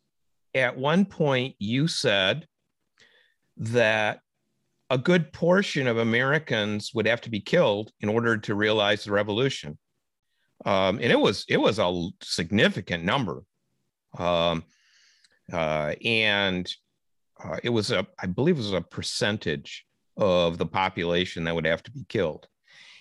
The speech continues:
And, uh, that, uh, and so he, he was very, very experienced at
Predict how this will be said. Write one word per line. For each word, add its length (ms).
And, 640
uh, 540
that, 540
uh, 180
and 180
so 220
he, 380
he 180
was 180
very, 500
very 420
experienced 920
at 480